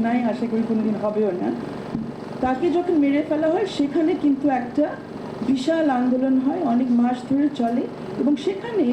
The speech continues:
সেই, সেই তদন্ত কাজে আমি ওটা, ওদের কমিটির দায়িত্বে আমি আছি জাতিসংঘে। আমরা দুই বছর ধরে তদন্ত চালিয়েছি। ওই কথাটা আমি আপনাদের সামনে তুলছি কারণ ওখানেও একই অবস্থা, এইভাবে একই স্ট্যান্ডার্ডে একই মাপকাঠিতে তদন্ত হচ্ছে।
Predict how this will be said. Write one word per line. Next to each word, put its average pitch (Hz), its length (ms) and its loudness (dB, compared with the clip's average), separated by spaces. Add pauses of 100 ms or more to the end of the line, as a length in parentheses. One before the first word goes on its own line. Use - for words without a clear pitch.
(300)
সেই, 302 260 0
সেই 311 200 0
তদন্ত 311 440 0
কাজে 277 280 2
আমি 269 220 4 (140)
ওটা, 254 280 0
ওদের 269 260 2
কমিটির 269 520 2
দায়িত্বে 262 360 2
আমি 240 240 2
আছি - 320 -2
জাতিসংঘে। 233 560 2
আমরা 247 140 2
দুই 240 220 2
বছর 262 260 0
ধরে 247 240 0
তদন্ত 220 340 0 (100)
চালিয়েছি। 214 500 -2 (800)
ওই 339 160 4 (280)
কথাটা 392 340 0
আমি 392 140 4
আপনাদের 339 280 0
সামনে 311 300 2 (100)
তুলছি 349 320 0
কারণ 269 220 2
ওখানেও 403 360 0
একই 392 320 0
অবস্থা, 202 460 -2 (440)
এইভাবে 311 500 0
একই 302 340 2
স্ট্যান্ডার্ডে 302 500 2
একই 269 300 2
মাপকাঠিতে 254 680 0
তদন্ত 214 440 0
হচ্ছে। - 320 -6